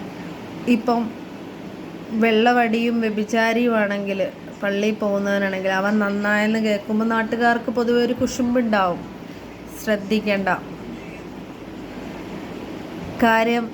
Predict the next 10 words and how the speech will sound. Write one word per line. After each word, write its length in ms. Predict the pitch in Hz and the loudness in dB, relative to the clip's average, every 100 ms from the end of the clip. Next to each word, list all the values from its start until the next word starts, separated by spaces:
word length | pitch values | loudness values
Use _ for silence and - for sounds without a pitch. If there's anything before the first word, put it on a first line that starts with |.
| - - - - - - - 226 | -12 -16 -16 -16 -16 -16 -8 0
ഈ 20 | 262 240 | 2 4
വെള്ളമടിക്കുന്നവൻ്റെ 1000 | 233 220 240 247 233 220 233 220 226 220 220 | 4 4 4 4 2 0 0 0 0 0 -2
ഹൃദയത്തിലായിരിക്കും 880 | 208 208 202 214 208 190 185 202 196 | -2 -2 -2 0 2 2 0 -2 0
റബ്ബ് 240 | 196 185 190 180 | 0 2 2 2
ആദ്യം 280 | 180 190 185 | 0 -2 -2
നോക്കുന്നത്, 600 | 175 165 190 175 170 170 175 - - - - - - - - | -4 -6 -4 -4 -2 -4 -6 -10 -12 -14 -12 -12 -12 -10 0
അല്ലെങ്കിൽ 300 | 196 220 226 233 | 4 4 4 4
വ്യഭിചരിക്കുന്നവൻ്റെ. 1120 | 220 202 202 202 196 208 196 196 180 175 160 160 | 2 2 2 2 0 -2 -2 0 0 0 -2 -2
പക്ഷെ 220 | 190 - 202 | -4 -2 0
അവൻ്റെ 240 | 190 196 | 0 0